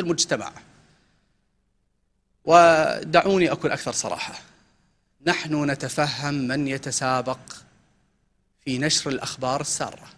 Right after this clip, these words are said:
والتي تدعو للتفاؤل وإسعاد الغير، لكن لا نجد تفسيرًا لمن يتسابق في نشر الأخبار المروعة، لا سيما أخبار الوفيات والإصابات، ومع ذلك تكتشف أنها أخبار غير صحيحة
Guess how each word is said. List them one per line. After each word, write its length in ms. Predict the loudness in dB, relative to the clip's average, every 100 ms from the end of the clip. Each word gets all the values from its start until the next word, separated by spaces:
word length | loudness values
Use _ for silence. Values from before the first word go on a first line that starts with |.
| _ _ _ _ _ _ -4
والتي 420 | 0 0 0 -2
تدعو 400 | 0 0 0 0
للتفاؤل 680 | 0 -2 -4 2 4 4 0
وإسعاد 540 | 0 0 2 2 2
الغير، 400 | 0 2 2 2 -6 -18 -20 _ _ _ _ _ _ _ _ _ _ _
لكن 280 | -2 -2 -2
لا 300 | -4 0 0
نجد 360 | 0 -4 -8 -10
تفسيرًا 480 | -4 -2 0 0 -2
لمن 380 | -2 -2 -2
يتسابق 720 | -4 -6 -4 2 4 4 0 -6 -20 -14
في 200 | 2 4
نشر 260 | 6 4 4
الأخبار 420 | 0 2 4 4
المروعة، 720 | 4 6 6 6 2 2 -2 -14 4
لا 140 | 4
سيما 420 | 6 2 2 4
أخبار 280 | 4 6 4
الوفيات 640 | 6 4 2 4 4 4
والإصابات، 680 | 0 2 2 4 4 2 -2 -12 -16 -20 _ _ _ _ _ 2
ومع 280 | 6 8 6
ذلك 360 | 6 4 4
تكتشف 440 | 2 2 2 2 2
أنها 260 | 2 2
أخبار 300 | 0 2 2
غير 160 | 4 -2
صحيحة 440 | -4 -8 -10 -12